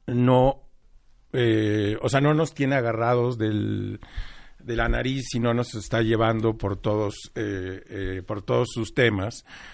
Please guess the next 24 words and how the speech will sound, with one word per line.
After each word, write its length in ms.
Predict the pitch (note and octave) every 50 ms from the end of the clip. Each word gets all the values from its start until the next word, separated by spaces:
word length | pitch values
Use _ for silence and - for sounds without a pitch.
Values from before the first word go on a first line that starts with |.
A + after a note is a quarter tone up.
| - - - - -
Tiene 240 | - C#3+ C#3+ D3+ D#3+
una 220 | D#3 D3+ D3 C#3+
ma-, 220 | C#3 C3 B2 B2+ A#2+
tiene 180 | - C#3+ C#3+ D3
un 140 | D3 C#3+ B2+
estilo 440 | G#2+ - - - D3 D3+ D3+ D#3+
completamente 640 | D3 C3 A#2+ A2 B2 A#2+ A2 A#2 A2 A2 G#2+ G2+ G#2+
diferente, 640 | G2+ G2 G2 G2 F2+ F2+ F2+ F#2 F#2 - A2 B2 B2 - - - -
ha 80 | - A#2
adoptado 480 | B2 C3+ C3 A#2+ - - C3 B2+ B2+ B2+
un 120 | C3 B2+
estilo 320 | A#2 - - C#3 C3 C3+ C3+
incluso 320 | B2+ - C3+ C#3 - D#3+
de 100 | D3+ C3+
vestir, 640 | A2+ A#2 G#2+ - - - D3+ D3 D3 C#3+ C3+ B2+ - - - - - - - - -
eh, 760 | B2 A#2+ A#2 A#2 A2 G#2+ G#2 G2 G2+ G2 F#2+ F#2+ F#2+ G2 G#2+ - -
eh, 300 | A#2+ G#2 G2+ G2+ G#2 G2 F#2+
diferente, 640 | A#2 A2+ - A#2 A2+ A2 G#2+ G2+ G2 G2+ C#3 E3
na-, 200 | D#3+ C#3 C3+ B2 A2
se 140 | - - G2+
pone 500 | F#2+ G#2+ G#2+ G#2+ A2 G#2+ G2+ F#2+ F2 E2+ E2+ - - - - -
unos 240 | - A2 A2 G#2+ G2
pantalones, 640 | - G#2+ G2+ F#2 G2+ G2+ G2+ G#2+ G#2+ G#2+ A2 G2+ -
un, 240 | G#2+ G#2+ G#2 G#2